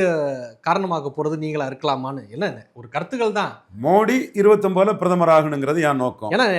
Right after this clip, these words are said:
Speaker 1: பிரசாந்த் கிஷோரை கணக்குகளை தாண்டி தமிழ்நாட்டில் ஆழமாக அரசியல் கணக்குகளை போடக்கூடியவர். அதனால தான் இந்த கேள்வியை நாங்க உங்களிடம் வை-, வைக்கிறோம். ஏன்னா இது, அஹ், நீங்க எக்ஸ்யூவா எங்கள்ட்ட சொன்னா கூட ரொம்ப நல்லா இருக்கும்.
Speaker 2: இன்னைக்கு இது போதும். ரெண்டாயிரத்தி இருபத்தொன்பதுல மோடி one to one-ல,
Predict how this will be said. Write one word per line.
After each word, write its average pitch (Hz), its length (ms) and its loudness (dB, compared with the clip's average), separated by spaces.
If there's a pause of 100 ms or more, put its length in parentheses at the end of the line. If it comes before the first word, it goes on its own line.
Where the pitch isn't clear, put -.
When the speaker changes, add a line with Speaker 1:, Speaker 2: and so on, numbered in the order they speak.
Speaker 1:
பிரசாந்த் 240 400 0
கிஷோரை 208 380 0 (220)
கணக்குகளை 185 540 -4
தாண்டி 214 360 -2
தமிழ்நாட்டில் 220 680 -2 (120)
ஆழமாக 226 500 4
அரசியல் 202 400 -2
கணக்குகளை 165 400 -2
போடக்கூடியவர். 143 640 -6 (340)
அதனால 254 340 6
தான் 269 140 4
இந்த 208 140 0
கேள்வியை 208 300 0
நாங்க 170 200 -4
உங்களிடம் 156 320 -6
வை-, 131 180 -10
வைக்கிறோம். 127 360 -14
ஏன்னா 165 180 -2
இது, 139 180 -4 (680)
அஹ், 135 300 -6
நீங்க 160 180 -2 (180)
எக்ஸ்யூவா 247 380 4
எங்கள்ட்ட 220 200 4
சொன்னா 196 300 -2
கூட 226 140 -2
ரொம்ப 185 220 -8
நல்லா 160 220 -2
இருக்கும். - 240 -8 (320)
Speaker 2:
இன்னைக்கு 147 500 -2
இது 170 160 2
போதும். 147 400 0
ரெண்டாயிரத்தி 160 440 2
இருபத்தொன்பதுல 160 640 -2
மோடி 156 300 2
one 135 180 -2
to 139 100 -4
one-ல, 123 260 0